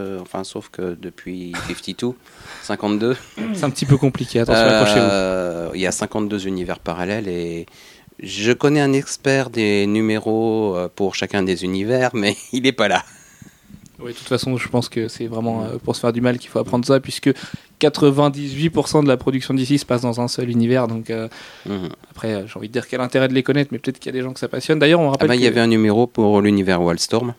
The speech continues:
Speaker 2: Voilà, donc l'univers Wildstorm, voilà, exactement,
Speaker 1: Qui était,
Speaker 2: importe un
Speaker 1: euh,
Speaker 2: numéro.
Speaker 1: du coup, euh, un des cinquante-deux univers qui était, euh, dans, dans la mini-série, euh, cinquante-deux, euh, qui est sortie, euh, dans les kiosques, euh, il y a deux ans.
Speaker 2: Ouais, c'est ça.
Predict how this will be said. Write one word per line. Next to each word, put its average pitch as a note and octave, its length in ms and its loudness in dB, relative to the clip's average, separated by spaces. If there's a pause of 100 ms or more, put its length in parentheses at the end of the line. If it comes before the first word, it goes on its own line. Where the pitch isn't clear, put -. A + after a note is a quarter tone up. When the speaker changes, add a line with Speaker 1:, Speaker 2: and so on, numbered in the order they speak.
(160)
Speaker 2:
Voilà, C#3+ 260 6
donc C3+ 180 -4
l'univers C3+ 260 4
Wildstorm, C3 300 2
voilà, B2+ 160 4
exactement, B2 440 2
Speaker 1:
Qui C3 80 2
était, F#3+ 140 4
Speaker 2:
importe G3+ 140 4
un C#3 60 4
Speaker 1:
euh, C3+ 40 4
Speaker 2:
numéro. B2+ 300 4
Speaker 1:
du E3 40 0
coup, A2 360 0
euh, F2 140 0
un A#2 220 0
des G#2 140 -2
cinquante-deux G2 640 -6
univers F#2 580 -4
qui - 140 -6
était, F#2 300 -2
euh, D#2 100 -2
dans, - 360 -12 (460)
dans D#2+ 160 -6
la D2+ 100 -2
mini-série, D#2 720 -6
euh, D2 140 -10
cinquante-deux, D#2+ 540 -8
euh, F2+ 300 -4 (100)
qui - 360 -14
est - 60 -12
sortie, - 640 -14
euh, - 120 -16 (600)
dans A#2 80 -2
les A#2 100 0
kiosques, G2 460 -8
euh, D#2+ 140 -8
il D#2 60 -12
y D#2+ 60 -6
a D2+ 260 -8
deux A#2 200 -6
ans. D#3+ 120 -6 (460)
Speaker 2:
Ouais, - 100 -18
c'est - 160 -18
ça. - 200 -12